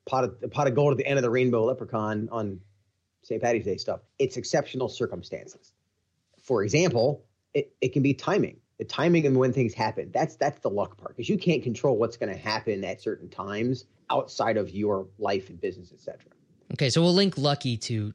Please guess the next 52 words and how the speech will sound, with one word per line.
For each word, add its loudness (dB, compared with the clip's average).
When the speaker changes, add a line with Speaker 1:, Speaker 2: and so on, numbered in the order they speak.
Speaker 2:
to -4
the -2
exceptional -4
circumstances, -6
one 0
of -2
which -6
could -8
be -8
timing. -8
Speaker 1:
There -2
you 0
go. -6
Speaker 2:
Wh-, -14
what 0
about, 0
what 0
about 0
good? 0
What -2
do -2
you -2
mean -4
by -4
good? -10
Speaker 1:
I-, -2
is, 2
do 0
you 4
have 0
exceptional -2
skills? -2
Do -6
you 2
have 2
exceptional -2
capabilities? 0
Do -2
you, 0
do -2
you 4
spend 2
the 2
time 0
to 4
be 0
really 2
good 2
at -2
what 0
you 0
do? -2